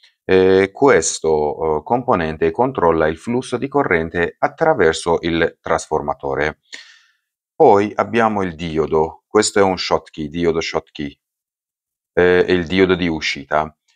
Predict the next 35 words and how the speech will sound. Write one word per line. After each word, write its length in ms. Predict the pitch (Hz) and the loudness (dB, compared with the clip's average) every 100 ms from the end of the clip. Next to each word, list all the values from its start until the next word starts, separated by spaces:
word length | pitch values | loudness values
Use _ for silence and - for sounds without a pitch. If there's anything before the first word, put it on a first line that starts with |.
| _ | _
Eh, 160 | 92 92 | 2 4
il 300 | 92 104 98 | 2 0 -4
diodo, 680 | 113 101 85 76 76 71 - | -2 0 2 2 0 -2 -2
eh, 240 | 80 78 78 | 0 0 0
è 140 | 85 | -2
posizionato 920 | - 90 92 - 92 90 85 80 - | -4 -6 -8 -4 -2 2 0 0 -6
tra 260 | - 80 78 | -4 0 0
il 180 | 98 - | -2 -4
trasformatore 920 | - 156 - 135 131 - 80 80 80 | -4 -4 -4 -4 -2 -2 0 2 2
e 280 | 90 87 85 | 2 0 0
il 180 | 82 78 | -4 -6
condensatore 760 | 80 76 73 73 78 - 76 | -8 -8 -10 -8 -8 -4 -4
di 100 | 71 | -4
uscita, 380 | 69 - 69 71 | -8 -10 -8 -8
perciò 440 | 78 - 73 67 - | -6 -4 -6 -6 -2
questo 380 | 87 107 - | 2 2 2
è 40 | 110 | 2
il 100 | 92 | 4
lato 320 | 85 85 85 | 2 0 -4
di 140 | 78 | -8
uscita, 540 | 73 71 - 69 - 71 | -8 -8 -10 -10 -10 -6
questo 260 | 95 - | -6 -4
è 20 | 85 | -4
il 80 | |
trasformatore, 920 | - 123 - 117 107 95 90 87 87 | -2 -4 0 2 2 0 0 2 0
eh, 320 | - 76 76 73 | -2 -2 0 -2
sono 240 | 82 76 | -4 -6
i 60 | 76 | -4
condensatori 1200 | 90 90 87 90 - 82 73 69 80 78 73 73 | -4 -4 -4 -4 0 0 0 -2 -6 -6 -4 -4
in 100 | 87 | -6
uscita, 500 | 147 - 82 85 82 | -6 -6 -6 -2 -2
qua 160 | - 135 | 0 0
abbiamo 560 | 80 80 80 78 78 | 2 0 2 -2 -4
il 340 | - 80 76 78 | -6 -4 -2 -2
diodo 720 | 73 76 71 69 69 71 73 | -6 -8 -4 -2 0 0 -2